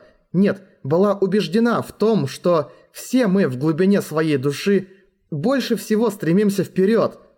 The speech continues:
к тому, что находится после достижения десятого уровня.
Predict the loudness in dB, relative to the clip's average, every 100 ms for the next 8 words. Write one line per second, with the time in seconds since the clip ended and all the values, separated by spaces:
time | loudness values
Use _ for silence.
0 | _ -10 -4 0 2 2 0 -2 0 2
1 | 2 0 0 0 0 -2 -4 -2 -2 0
2 | -2 -2 -2 -2 0 2 2 0 -2 -2
3 | -2 0 0 2 2 2 2 0 -2